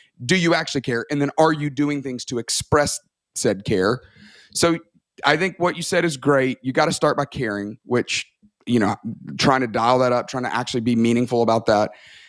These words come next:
That the question I have for you is, if the organization, let's say they don't really care about you as an employee, but they are willing to invest in you as an employee, is that enough? Is that worth sticking around?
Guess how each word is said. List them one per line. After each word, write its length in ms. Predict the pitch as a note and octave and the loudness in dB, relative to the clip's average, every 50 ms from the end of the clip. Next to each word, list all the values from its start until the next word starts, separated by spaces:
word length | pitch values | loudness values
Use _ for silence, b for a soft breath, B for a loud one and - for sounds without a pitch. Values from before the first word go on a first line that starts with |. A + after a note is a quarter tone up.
| B B B - | B B B 0
That 200 | C3+ D#3 - - | 0 0 2 0
the 60 | C#3+ | -4
question 400 | - - A3 A#3+ - - B3 G#3+ | -2 0 0 0 0 0 0 0
I 40 | D#3+ | 0
have 320 | C3+ A#2+ D#3+ F#3 G3 - | 0 0 -2 -2 -2 -2
for 180 | - D3 B2+ B2+ | -2 -2 0 2
you 240 | A#2+ B2 A#2+ A#2+ G#2+ | 2 2 2 2 2
is, 600 | G2+ A#2 A#2 A2+ A2+ A2+ G#2+ A2+ - - - - _ _ _ _ _ _ _ _ _ _ _ _ | 2 2 2 2 2 0 0 -2 -4 -6 -6 -8 _ _ _ _ _ _ _ _ _ _ _ _
if 240 | - E3+ F#3 - - | 0 0 0 0 0
the 100 | - F#3+ - | -2 -2 0
organization, 920 | - G3 A#3+ C#4 G4 G#4 A4 F#4+ G3+ D3+ D#3 D3+ D#3 D#3+ - - F3+ D#3+ D3 | 2 0 2 2 0 -2 -2 -2 0 0 0 2 2 0 0 -2 -2 0 0
let's 220 | D3 F3 - D#3 | 0 0 0 0
say 240 | - - A4+ - A4 | 0 0 0 0 0
they 240 | F#4+ G4 G3+ F4+ B3+ | 2 2 2 2 0
don't 480 | E3+ C3+ - - A#2+ A#2 C#3 D3 - - | 0 -2 -2 0 2 2 2 2 0 0
really 300 | - G#2+ G#2 G2 F#2+ F#2 | -2 -2 0 0 -2 -2
care 560 | - - - G2+ F#2 E2+ E2+ F2 F#2 - - - _ - | -2 -2 -2 0 0 0 0 0 0 -2 -4 -8 _ -2
about 400 | - A2+ G2+ G#2+ G2 F#2+ F#2 - - G#2 | 0 0 2 2 2 2 2 0 -2 -2
you 240 | G#2 G#2 G#2 G2 G2+ | 0 2 2 2 2
as 160 | G2+ G2 A2 | 2 2 0
an 80 | G2 | 0
employee, 600 | E2+ F2+ - - A2 F2+ D#2 G2 G2 G#2 A#2+ - - _ - | 0 0 0 0 2 2 4 4 4 2 0 -2 -4 _ 2
but 200 | F3 G3 G3 - | 2 2 2 2
they 180 | A3 G#3 G3 | 0 0 0
are 300 | - - D3+ E3+ F#3+ G#3 | 0 2 2 4 4 2
willing 400 | G3+ D#3+ F3 F#3+ F#3+ G3 G3 F#3+ - | 0 0 0 -2 -2 -2 -4 -4 -4
to 200 | - G3+ F3+ D3 | -4 -4 -2 -2
invest 500 | E3+ F3 E3 C#3+ F3+ G#3 - - - - | -2 -2 0 2 2 2 0 -2 -6 -6
in 200 | - B2 A#2+ A2+ | -4 -4 -4 -4
you 300 | G2+ G2 F2+ D#2+ C#2+ - _ _ _ - | -6 -8 -10 -12 -14 -16 _ _ _ 0
as 180 | B2 B2 A2 | 2 2 4
an 120 | A2+ A#2 G#2 | 4 4 2
employee, 540 | F#2 - - G#2 F2+ D#2+ C2 G#1+ - - _ _ _ _ _ _ _ _ _ _ _ _ _ _ _ _ _ _ _ _ _ _ _ _ _ _ - - | 2 2 4 4 4 4 4 2 -2 -4 _ _ _ _ _ _ _ _ _ _ _ _ _ _ _ _ _ _ _ _ _ _ _ _ _ _ 0 2
is 180 | C#3+ D3+ C#3 | 2 2 4
that 180 | C#3 F3 F3+ F3+ | 2 2 2 2
enough? 380 | F3+ E3+ F#3 F#3 A#2+ - - - | 0 -2 -2 -4 -6 -8 -10 -10
Is 160 | C3 B2+ A2+ | -8 -4 -2
that 160 | D3 C#3 - | -2 -2 0
worth 240 | B2 C#3 D3+ D3 - | 0 0 0 0 -2
sticking 340 | - - D3 - D3+ C3+ C3 | -2 -2 0 2 4 4 4
around? 360 | B2+ B2+ C3+ G#2 - - | 4 2 2 0 -4 -6